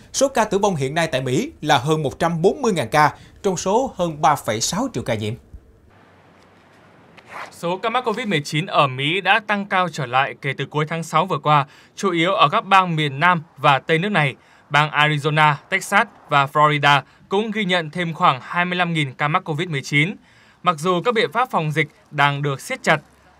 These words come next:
Speaker 2: đáng chú ý, hai bang Texas và Florida ghi nhận số ca mắc bệnh ở mức trên mười nghìn ca mỗi ngày, lên mức cao nhất kể từ khi bùng phát dịch. Bang Oklahoma cũng xác nhận số ca mắc covid mười chín trong ngày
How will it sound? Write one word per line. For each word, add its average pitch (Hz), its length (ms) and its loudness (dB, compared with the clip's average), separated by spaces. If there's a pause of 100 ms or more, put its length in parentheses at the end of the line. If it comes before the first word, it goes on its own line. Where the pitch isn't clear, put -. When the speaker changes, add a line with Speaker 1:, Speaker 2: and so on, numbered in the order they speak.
Speaker 2:
đáng 143 280 2
chú 175 120 -6
ý, 156 240 2 (120)
hai 165 100 4
bang 151 260 0
Texas 196 360 0 (260)
và 139 160 2
Florida 143 600 4 (260)
ghi 151 140 0
nhận 156 200 0
số 165 200 -2
ca 175 160 0
mắc 185 160 -4
bệnh 175 160 2 (220)
ở 151 140 2
mức 165 180 -4 (100)
trên 160 320 0
mười 156 100 0
nghìn 147 160 -2
ca 156 240 2 (120)
mỗi 180 140 -6
ngày, 143 260 0 (400)
lên 151 180 0
mức 208 160 -4
cao 156 140 2
nhất 202 200 -2 (240)
kể 165 180 0
từ 165 80 -6
khi 196 260 -2
bùng 156 180 -6
phát 233 200 -8
dịch. 151 140 -2 (400)
Bang 151 220 4
Oklahoma 165 640 2 (180)
cũng 185 240 -4
xác 220 200 -6
nhận 180 240 -2
số 165 160 -8
ca 180 100 0
mắc 208 100 0
covid 190 280 -4
mười 151 180 -4
chín 147 360 -6
trong 175 200 -4
ngày 139 200 2